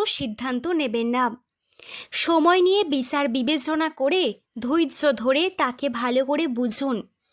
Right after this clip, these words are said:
তারপর আপনার জীবনের জন্য একদম পারফেক্ট সিদ্ধান্ত নেবেন। যে সকল ব্যক্তির মধ্যে সম্পর্ক চলছে বা প্রেমের সম্পর্কে যারা আছেন, তাদের একটু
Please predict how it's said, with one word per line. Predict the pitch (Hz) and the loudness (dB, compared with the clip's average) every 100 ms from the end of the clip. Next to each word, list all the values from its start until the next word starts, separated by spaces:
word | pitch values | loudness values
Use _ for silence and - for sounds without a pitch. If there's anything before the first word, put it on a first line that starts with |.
| _ - | _ 0
তারপর | 220 254 254 233 254 359 - - - 262 | 2 2 2 4 4 2 -6 -18 -4 0
আপনার | 262 254 254 233 | 0 0 -2 -2
জীবনের | 240 247 285 311 269 - | -2 -2 0 0 -2 -2
জন্য | 339 311 339 339 - | 0 2 2 0 -2
একদম | 240 220 240 247 | -4 -2 -2 -2
পারফেক্ট | 262 254 247 330 349 - | -2 -2 -2 -4 -4 -4
সিদ্ধান্ত | 269 214 247 233 226 339 | -4 -6 -4 -4 -2 0
নেবেন। | 285 220 233 185 - _ _ _ _ - - - - 247 | 0 0 -2 -2 -10 _ _ _ _ -20 -18 -12 -8 0
যে | 330 | 0
সকল | 320 392 453 480 | 2 2 4 4
ব্যক্তির | 311 262 247 330 | 4 0 0 0
মধ্যে | 349 370 311 370 - | 2 0 0 0 0
সম্পর্ক | 277 240 254 254 277 294 | -2 0 0 -2 -4 -4
চলছে | 262 214 214 294 302 | -2 -2 -2 -2 -2
বা | 240 247 | 0 -2
প্রেমের | 240 262 262 349 - | -2 -2 0 0 0
সম্পর্কে | 311 277 294 277 320 | -2 0 0 0 -4
যারা | 254 262 220 208 | -2 -2 0 0
আছেন, | 202 - 240 392 - _ _ - - - | -2 -4 -2 -2 -6 _ _ -20 -20 0
তাদের | 302 285 359 427 - | 2 4 2 2 2
একটু | 285 262 381 | 0 0 0